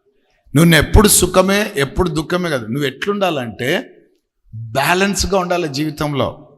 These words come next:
పౌలు అంటాడు, "నేను సంపన్న స్థితి నాకు తెలుసు, దీనస్థితి కూడా నాకు తెలుసు" అంటాడు. ఖైదీల దగ్గర ఎట్లుండాలో ఆయనకు తెలుసు,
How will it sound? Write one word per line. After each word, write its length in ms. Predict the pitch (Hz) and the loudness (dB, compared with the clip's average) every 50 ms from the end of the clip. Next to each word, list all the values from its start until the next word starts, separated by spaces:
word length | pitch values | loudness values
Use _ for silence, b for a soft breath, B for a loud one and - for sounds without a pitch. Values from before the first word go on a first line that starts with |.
| _ _ _ _ _ _ _ _ _ _ _ _ - | _ _ _ _ _ _ _ _ _ _ _ _ 4
పౌలు 260 | - 160 185 196 202 190 | 6 8 8 6 6 4
అంటాడు, 360 | 175 170 151 185 185 160 131 | 2 2 2 0 0 0 0
"నేను 260 | 117 117 131 143 139 | 0 0 0 0 0
సంపన్న 760 | 123 - - 127 127 139 151 143 - - 170 170 175 175 175 | 0 -2 -2 -2 -2 -2 -4 -4 0 2 2 2 2 0 -2
స్థితి 540 | 170 170 - - 151 - 175 202 285 381 - - - - - _ _ _ _ _ _ 107 | -4 -4 -4 -8 -4 -2 -2 -2 -2 -4 -10 -16 -20 -20 -20 _ _ _ _ _ _ -2
నాకు 240 | 120 127 120 110 113 - - | 0 0 0 -2 -4 -4 -2
తెలుసు, 640 | 113 123 151 147 - - 123 110 107 - - - - - - - - | 0 0 0 0 0 0 0 0 -2 -2 -6 -10 -18 -20 -20 -20 -18
దీనస్థితి 720 | 92 - - 117 120 127 147 160 147 - - 143 135 - 131 | -18 -8 -4 0 0 2 2 2 0 -2 -2 -4 -4 -4 -4
కూడా 200 | 120 120 123 139 | -4 -4 -4 -4
నాకు 280 | - 139 117 107 101 107 | -4 -4 -4 -6 -8 -8
తెలుసు" 280 | 107 104 98 - - | -10 -10 -10 -10 -10
అంటాడు. 300 | 95 82 - - 78 71 - _ _ _ _ _ _ _ _ - - | -10 -12 -12 -12 -14 -14 -16 _ _ _ _ _ _ _ _ -4 -2
ఖైదీల 440 | 131 139 170 185 170 185 190 185 | 0 0 0 2 0 0 0 2
దగ్గర 280 | 180 180 180 175 170 160 | 2 0 2 2 0 0
ఎట్లుండాలో 500 | 147 127 123 - 180 175 175 175 175 170 | -2 -4 -6 -6 -4 0 2 2 2 2
ఆయనకు 260 | 170 160 156 143 135 | 0 0 -2 -4 -4
తెలుసు, 640 | 127 131 131 131 131 - - 127 120 123 131 - b | -4 -4 -4 -4 -4 -4 -2 -2 -2 -2 -4 -6 b